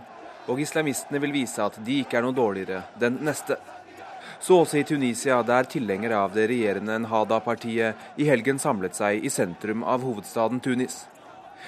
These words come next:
Demonstrantene mente de hadde rett til å styre,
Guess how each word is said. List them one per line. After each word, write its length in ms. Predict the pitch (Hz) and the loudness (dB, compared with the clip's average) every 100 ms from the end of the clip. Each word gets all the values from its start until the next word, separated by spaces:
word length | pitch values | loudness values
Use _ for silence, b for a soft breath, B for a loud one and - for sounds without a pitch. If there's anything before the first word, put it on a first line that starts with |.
| B | B
Demonstrantene 640 | 110 117 113 110 101 87 110 | 0 0 0 -2 -2 -2 -2
mente 400 | 110 95 87 98 | -2 -2 -4 -6
de 240 | 104 123 | -2 0
hadde 240 | 127 127 | 2 2
rett 80 | 117 | 0
til 160 | 120 127 | 0 -4
å 80 | - | -2
styre, 380 | 123 104 117 | -2 0 0